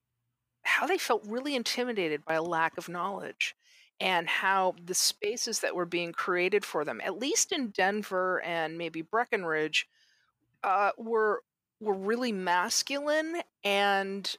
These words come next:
um, a little intimidating for some of these older women. And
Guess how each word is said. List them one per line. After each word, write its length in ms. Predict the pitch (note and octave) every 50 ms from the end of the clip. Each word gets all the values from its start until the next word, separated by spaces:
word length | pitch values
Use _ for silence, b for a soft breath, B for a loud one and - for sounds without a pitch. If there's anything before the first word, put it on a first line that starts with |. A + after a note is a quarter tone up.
| _ -
um, 440 | E3 F3+ G3 F#3+ F#3+ G3 G3 G3 F#3 -
a 60 | G3+
little 440 | A3+ A3 A3 A3+ A3+ A3+ A#3+ A#3+ A#3+
intimidating 880 | A3 G#3+ G#3 - - - A3+ A3 A3 G#3+ G#3 F#3+ F#3 E3+ D#3+ D3+ D3+ D3+
for 220 | - - - F3+
some 320 | - - - - F3+ E3+ F3
of 140 | E3+ E3 E3
these 200 | D#3 D#3+ D#3 -
older 400 | - D#3+ D#3+ D#3 D#3 D#3 D#3 D3+
women. 460 | D3 G3+ B3+ C#4+ C4 A3 D3 C3 - - -
And 320 | G3 G3 F#3+ F3+ F3+ F3+